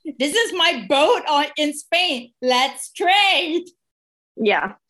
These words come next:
Speaker 2: <laughs>
Speaker 1: And
Speaker 2: Yeah, no,
Speaker 1: so
Speaker 2: there's, there was a lot of paperwork involved.
Speaker 1: And so you were in, you were, you were in Spain, and then you got the boat, and that's how you met Paget. And so how did you end up in the yachting industry?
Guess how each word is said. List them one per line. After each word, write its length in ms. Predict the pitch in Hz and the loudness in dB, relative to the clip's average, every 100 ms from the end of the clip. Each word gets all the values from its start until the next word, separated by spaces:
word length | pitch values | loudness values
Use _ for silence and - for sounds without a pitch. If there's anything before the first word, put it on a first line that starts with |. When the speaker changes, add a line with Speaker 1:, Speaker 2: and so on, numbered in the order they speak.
| - - | -6 -2
Speaker 2:
<laughs> 580 | 403 - - - 311 - _ - | 0 0 -2 0 -4 -4 _ 2
Speaker 1:
And 580 | 427 415 370 320 302 269 330 | 2 2 -2 -12 -14 -6 0
Speaker 2:
Yeah, 280 | 339 214 - | 2 0 0
no, 140 | 262 | 2
Speaker 1:
so 60 | 269 | 4
Speaker 2:
there's, 220 | 302 330 _ - | 2 -2 _ -4
there 140 | 285 | -4
was 140 | 294 | -4
a 40 | 285 | -4
lot 220 | 262 226 | -2 -2
of 60 | 226 | -4
paperwork 480 | 208 202 185 180 185 | -8 -6 -4 -4 -6
involved. 480 | 190 185 185 - _ _ _ _ _ _ 262 | -6 -4 -4 -8 _ _ _ _ _ _ -4
Speaker 1:
And 120 | 269 | -4
so 160 | 277 349 | -2 -2
you 260 | 294 359 415 | 0 -2 -2
were 200 | 427 370 - | -4 -6 -2
in, 460 | 294 302 311 311 - - 269 | -2 -2 -4 -6 -8 -12 -8
you 280 | 240 320 | -4 -2
were, 380 | 381 339 320 302 - | -2 -2 0 -2 -6
you 240 | 240 269 302 | -6 -4 -2
were 200 | 320 294 | 0 0
in 160 | 285 | 0
Spain, 440 | 269 - 233 233 220 | -4 -4 -2 -2 -2
and 120 | 214 | -4
then 140 | 233 233 | -4 -4
you 140 | 240 | -6
got 200 | 277 277 - | -4 -6 -6
the 80 | |
boat, 480 | 233 220 202 220 247 233 | -8 -4 -4 -4 -6 -6
and 160 | 220 | -4
that's 200 | 226 220 | -4 -4
how 100 | 240 | -6
you 180 | 240 269 | -6 -4
met 240 | 277 302 - _ _ _ - | -2 -4 -6 _ _ _ -6
Paget. 440 | 262 277 247 247 254 | -4 -2 -4 -4 -2
And 200 | 254 240 | -4 -4
so 100 | 269 | -4
how 340 | 247 269 359 | -4 -2 -2
did 220 | 415 320 | -2 -2
you 100 | 320 294 | -4 -4
end 140 | 247 247 | -4 -6
up 60 | 247 | -6
in 120 | 220 | -6
the 100 | 190 | -4
yachting 500 | 196 202 226 214 208 | -2 0 0 -4 -8
industry? 680 | 214 208 202 - 180 - | -8 -6 -6 -6 -8 -10